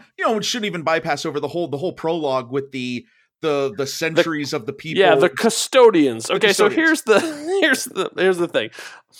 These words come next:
Speaker 2: Like, I, I, I love that, that premise of, like, the idea is the monster that was, so they couldn't, they couldn't kill it, so they had to, like,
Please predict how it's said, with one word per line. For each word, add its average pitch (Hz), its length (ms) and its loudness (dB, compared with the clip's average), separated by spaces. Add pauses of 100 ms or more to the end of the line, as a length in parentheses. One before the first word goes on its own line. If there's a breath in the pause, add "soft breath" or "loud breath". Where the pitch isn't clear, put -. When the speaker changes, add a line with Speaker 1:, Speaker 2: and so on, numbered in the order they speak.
(160 loud breath)
Speaker 2:
Like, 175 200 2
I, 170 240 2
I, 175 140 4
I 185 40 6
love 175 280 4
that, 156 220 2 (160)
that 139 240 -2
premise 135 360 -2
of, 117 100 -2
like, 117 200 -6
the 123 80 0
idea 120 200 0
is 117 120 -6
the 117 120 -8
monster 131 280 -4
that 117 60 -4
was, 117 120 -8
so 120 80 -4
they 113 160 -8
couldn't, 135 320 -4
they - 100 -10
couldn't 147 240 -2
kill 143 220 2
it, - 100 -4
so - 80 -8
they 117 100 -4
had 117 180 -4
to, 117 60 -6
like, 113 180 -8